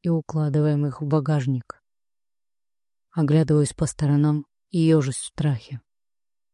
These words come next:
Кладбища, особенно настолько пустые и безлюдные, пугают меня. Кажется, что сюда давно никто не приходил, чтобы навестить усопших родственников.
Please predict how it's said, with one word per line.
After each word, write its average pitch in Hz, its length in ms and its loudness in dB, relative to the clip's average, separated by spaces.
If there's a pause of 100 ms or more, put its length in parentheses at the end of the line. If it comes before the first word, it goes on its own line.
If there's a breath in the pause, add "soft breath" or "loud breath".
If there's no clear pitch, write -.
(680)
Кладбища, 143 680 -2 (340)
особенно 147 480 0
настолько 143 500 -2
пустые 143 560 -2
и 139 40 -6
безлюдные, 143 720 0
пугают 147 500 -2
меня. 123 320 -2 (1120)
Кажется, 156 480 -2
что - 180 -6
сюда 165 260 0
давно 170 300 4
никто 165 340 2
не 147 120 4
приходил, 151 500 0
чтобы 143 340 -2
навестить 143 540 -4
усопших - 540 -6
родственников. 135 680 -4